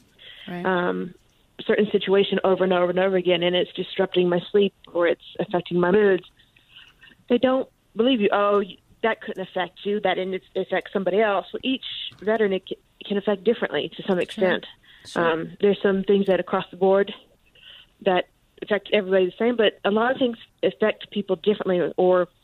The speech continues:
Speaker 2: "Well, it didn't bother you for two years. Why does it bother you
Speaker 1: Mm-hmm.
Speaker 2: now?"
Speaker 1: Right.
Speaker 2: Something else could have all of a sudden triggered it, um, whether it
Speaker 1: Or
Speaker 2: was a
Speaker 1: that
Speaker 2: memory or an incident.
Speaker 1: Or that thing that comes up where, you know, why, why did it take you ten years to get treatment? And it's like, well,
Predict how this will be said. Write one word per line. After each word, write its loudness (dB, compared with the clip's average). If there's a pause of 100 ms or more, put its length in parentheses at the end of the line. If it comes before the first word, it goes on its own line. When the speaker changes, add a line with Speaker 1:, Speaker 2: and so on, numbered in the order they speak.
Speaker 2:
"Well, 4
it 0
didn't -2
bother 0
you -2
for -6
two -2
years. 2
Why 0
does 2 (200)
it 2
bother 0
you 2
Speaker 1:
Mm-hmm. 0 (160)
Speaker 2:
now?" -2 (580)
Speaker 1:
Right. -4
Speaker 2:
Something 4
else 2
could 0
have 2
all 2
of -4
a -10
sudden 2
triggered 2
it, -2 (680)
um, -2 (1400)
whether 4
it 8
Speaker 1:
Or 8
Speaker 2:
was 6
a 2
Speaker 1:
that 6
Speaker 2:
memory 4
or 2
an -2
incident. -4 (480)
Speaker 1:
Or 6
that 2
thing -2
that -4
comes -4
up -2
where, 0
you -6
know, -2
why, 0
why 2
did -2
it -2
take -6
you -2
ten -4
years -2
to -4
get -4
treatment? -6
And -4
it's -8
like, -2
well, 0